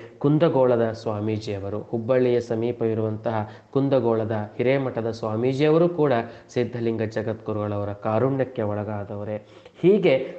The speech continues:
ಅನೇಕ ಜನ ಸಾಧು ಸಂತರು, ಸತ್ಪುರುಷರು, ಶರಣರನ್ನ, ಅವಧೂತರನ್ನ ಆಶೀರ್ವದಿಸಿ ಅವರಿಗೆ ಅದ್ಭುತ ಜ್ಞಾನವನ್ನ, ಅದ್ಭುತ, ಅದ್ಭುತವಾದಂತಹ ಆಧ್ಯಾತ್ಮದ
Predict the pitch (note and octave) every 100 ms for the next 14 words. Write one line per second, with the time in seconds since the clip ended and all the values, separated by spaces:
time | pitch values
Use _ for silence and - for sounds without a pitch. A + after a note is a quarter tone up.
0 | - A2 B2 D3 F3+ F3+ E3+ C#3 C3+ A#2
1 | G#2+ C3 C3 C3+ B2+ - B2 C3 C3 A#2
2 | A2+ B2 A#2+ - C3+ C3 B2+ A#2 A2+ B2
3 | A#2 C3+ C3 A2+ A2 A2 A2+ A#2 B2+ C3
4 | D3+ D3 B2 A#2 A2+ G#2+ - - - A2
5 | A#2+ - D#3+ D3+ B2 A#2+ - A#2 A2 -
6 | - A2+ B2 B2 A#2 A2+ - - B2 B2
7 | B2+ D3 C3+ A#2+ A2 A#2 C3 C#3 A#2+ A2
8 | A2 A2+ A#2 A#2 C3 - A#2+ A#2 C3 D3+
9 | C3+ B2 A2 A2+ A2 A#2 - A#2 A2+ A2
10 | C3 C#3+ - C#3 B2 A2+